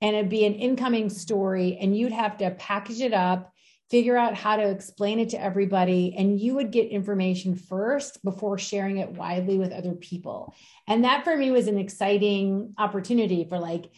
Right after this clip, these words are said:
the thrill of getting breaking news or getting information. And how are you gonna tell your audience about the information that you've just received? So that's kind of how I got the bug of, like, wanting to be in the news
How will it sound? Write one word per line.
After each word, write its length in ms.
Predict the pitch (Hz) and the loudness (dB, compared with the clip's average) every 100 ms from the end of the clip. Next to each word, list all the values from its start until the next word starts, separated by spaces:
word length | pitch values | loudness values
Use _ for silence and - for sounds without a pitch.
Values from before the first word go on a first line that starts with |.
| _ - | _ -6
the 80 | |
thrill 300 | 196 226 214 | -4 0 2
of 160 | 202 170 | 2 2
getting 320 | 196 196 196 | 4 4 4
breaking 400 | 190 190 190 202 | 2 0 0 0
news 380 | 214 226 185 175 | 2 2 0 -2
or 100 | 180 | -2
getting 300 | 175 202 202 | 2 2 2
information. 720 | 196 202 202 220 202 - 170 | 0 -2 -2 0 -2 -2 -4
And 100 | 170 | -4
how 140 | 165 190 | -4 0
are 100 | 196 | 2
you 180 | 196 | 2
gonna 280 | 196 190 185 185 - _ | 2 0 -2 -8 -20 _
tell 240 | - 214 | -4 0
your 240 | 214 208 - | 0 -2 0
audience 460 | 208 208 196 185 | 2 4 4 2
about 340 | 185 185 196 190 | 2 2 2 2
the 120 | 208 | 0
information 500 | 190 196 190 185 202 | 0 0 0 0 -2
that 140 | 180 | -2
you've 180 | 196 180 | -2 -2
just 240 | 190 180 202 | -4 -6 -6
received? 460 | 180 - 165 160 | -8 -8 -12 -8
So 100 | 214 | -4
that's 260 | 208 262 269 | 0 0 -2
kind 220 | 320 294 | -4 -2
of 60 | 262 | 0
how 80 | |
I 80 | 233 | 2
got 180 | 214 196 | 2 0
the 80 | 196 | -2
bug 320 | 180 190 190 | 0 0 0
of, 140 | 185 | -2
like, 320 | 180 175 175 - _ _ _ _ _ _ _ - | -2 -4 -4 -10 _ _ _ _ _ _ _ -2
wanting 380 | 190 208 233 | 0 2 2
to 100 | 240 | 2
be 160 | 208 208 | 2 2
in 80 | 196 | 4
the 80 | 185 | 4
news 600 | 190 202 202 208 196 | 4 6 6 4 0